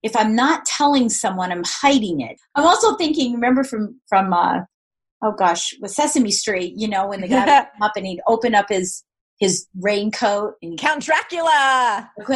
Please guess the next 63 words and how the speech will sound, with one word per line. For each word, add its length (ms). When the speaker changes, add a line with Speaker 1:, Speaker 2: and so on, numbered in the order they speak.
Speaker 1:
No, 280
I'm 160
talking 220
about, 180
like, 240
way 280
back 280
when 100
he 140
opened 340
up 80
and 80
he 60
had 180
all 140
the 80
watches 440
and 80
he 80
goes, 160
"You 120
want 140
Speaker 2:
Oh, 120
Speaker 1:
you 140
Speaker 2:
yes. 20
Speaker 1:
remember?" 260
And 140
then 100
he'd 140
hide 300
it 100
again 420
and 140
come 180
back, 260
"You 80
want 200
a 40
watch?" 500
And, 180
you 100
know, 120
and 100
he 60
was 140
trying 220
to, 140
to 100
hide 320
it. 180
And 440
I 80
think 300
we 180
all 300
have 280
those 300
things 380
where 220
if 220
you 200
opened 340
up 140